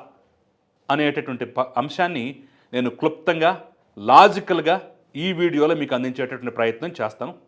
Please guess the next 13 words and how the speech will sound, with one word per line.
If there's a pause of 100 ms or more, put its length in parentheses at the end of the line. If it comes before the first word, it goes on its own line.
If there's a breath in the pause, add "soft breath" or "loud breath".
(200)
కాబట్టి
దయచేసి
ఎక్కడా
స్కిప్
చేయకుండా
ఆశాంతం
చూసి (480 soft breath)
మీ
అభిప్రాయాన్ని
తెలియజేసేటటువంటి
ప్రయత్నం
అయితే
చేయండి.